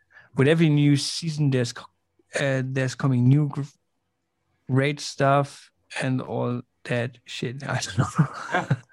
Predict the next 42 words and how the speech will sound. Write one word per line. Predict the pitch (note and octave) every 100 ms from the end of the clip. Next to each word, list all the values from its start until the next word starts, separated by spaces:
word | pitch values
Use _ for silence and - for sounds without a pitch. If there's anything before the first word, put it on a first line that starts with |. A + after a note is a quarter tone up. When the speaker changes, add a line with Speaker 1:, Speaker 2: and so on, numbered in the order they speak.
| _ _ _ _
Speaker 2:
Yeah, | D3 G#3
no, | D3+ F3
<laughs> | C#3+ -
I | - C#3+ C3 B2 C3 F3
agree | D#3 D3 D#3
a |
hundred | B2 C3 C3
percent. | A2 - C3+ A2 - - - - - -
And | -
there's | B3+
something | - C4+ G3+
with | E3+
me, | C3 D3 D3+
and | C3
I |
don't, | C3+ C#3+ -
I | C#3
don't | C3+
know, | B2 B2
maybe | A#2+ B2
there's | C#3 B2+
a |
lot | A#2+ A#2+
of | A2
other | A2 B2+
people | B2+ B2+ B2+
out | A#2 A#2 A#2
there. | B2+ B2+ B2+ C3 C3 _
Um, | - A2 G#2+ G2+ G2+ G2 G2 _ - - _
but, | B2+
like, | B2+ A#2+
with | A#2+
Warzone, | G#2 A2 - A2+ B2 B2 A#2 A#2 A#2
I, | A2 B2+ A#2
I |
can't | A#2 A#2+ A2+ -
speak | - A#2 -
to | G2+
Fortnite, | A#2 G2+ G2+ G2+
but | -
with | A2+ G#2
Warzone, | G#2+ C#3+ D3+ B2+ A#2 G#2+ G#2 G#2 A2+